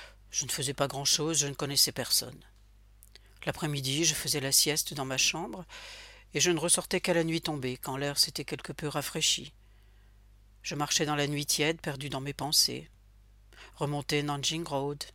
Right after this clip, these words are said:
indifférent au bruit et à l'animation des boutiques illuminées de néons chamarrés. Mes pas aimantés par le fleuve, je finissais toujours par déboucher sur le Bund,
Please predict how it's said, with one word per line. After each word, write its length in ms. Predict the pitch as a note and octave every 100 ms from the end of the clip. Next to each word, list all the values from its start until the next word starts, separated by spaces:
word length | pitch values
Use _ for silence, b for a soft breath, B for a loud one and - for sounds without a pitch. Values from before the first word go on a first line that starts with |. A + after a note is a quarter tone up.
| - - -
indifférent 540 | D3 C3+ C#3+ D#3+ D3 D#3
au 80 | D3
bruit 360 | C#3 D#3 E3
et 80 | D3+
à 60 | C#3+
l'animation 580 | C#3+ D3 C#3 - D3+
des 140 | D3+ C#3
boutiques 440 | C#3 C#3+ D#3 C#3
illuminées 520 | C#3 C#3+ C#3 C#3 C#3+ C#3+
de 140 | C#3
néons 340 | C#3 C#3 C3
chamarrés. 560 | C#3+ C#3+ B2 B2 B2 A#2+ - - B B B B B B B B - - - -
Mes 80 | D#3+
pas 240 | G3 G3+
aimantés 400 | F#3 F3 E3+ G3
par 180 | - E3+
le 100 | D3+
fleuve, 600 | D3 - D#3+ F3+ G#3+ F3 - B B B B -
je 80 | F3
finissais 400 | F3 G3 F#3 F#3
toujours 300 | E3 F#3 F3
par 160 | F3 D#3
déboucher 400 | D3+ D#3+ - F#3+
sur 200 | - D#3
le 120 | D#3
Bund, 420 | C3+ C#3 C#3 C#3